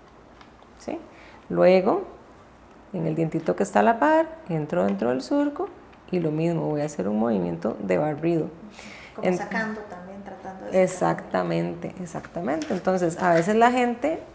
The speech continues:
Speaker 1: hace esto, entra y sale, entra y sale. Nada
Speaker 2: No,
Speaker 1: más.
Speaker 2: ahí más bien está metiendo.
Speaker 1: No,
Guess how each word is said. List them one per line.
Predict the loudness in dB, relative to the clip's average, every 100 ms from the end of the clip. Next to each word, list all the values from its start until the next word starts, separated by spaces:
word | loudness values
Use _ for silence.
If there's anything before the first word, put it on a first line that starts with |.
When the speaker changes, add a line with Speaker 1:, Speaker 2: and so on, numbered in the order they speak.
| -2
Speaker 1:
hace | 0 2 2
esto, | 2 -4 -8 -10 -14 -6
entra | -4 -2 -4
y |
sale, | -2 -6 -8 -20 -20 -20 -8
entra | -4 -4 -6
y |
sale. | -8 -12 -20 -20 -14 -10 -6
Nada | -4
Speaker 2:
No, | -2
Speaker 1:
más. | -2 -4 0
Speaker 2:
ahí | 2
más | 4 6
bien | 6
está | 6 6
metiendo. | 6 6 6 4 -2 -10 -10 -8 -6
Speaker 1:
No, | 2